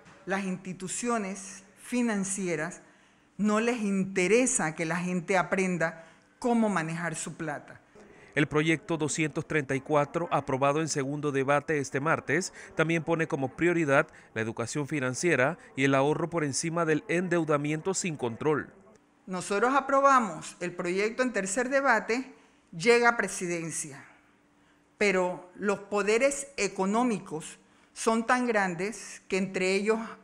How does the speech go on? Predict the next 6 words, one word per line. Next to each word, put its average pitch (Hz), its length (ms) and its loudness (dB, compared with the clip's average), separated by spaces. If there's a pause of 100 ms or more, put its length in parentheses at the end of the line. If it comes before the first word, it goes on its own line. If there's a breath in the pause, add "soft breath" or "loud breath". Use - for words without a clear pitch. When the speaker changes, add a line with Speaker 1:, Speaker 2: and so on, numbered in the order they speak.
(120)
Speaker 1:
hacen 196 320 2
su 196 120 -4
negociación. 151 760 -6 (200 loud breath)
Nosotros, 254 760 -2
los 196 160 -2
diputados 170 800 -2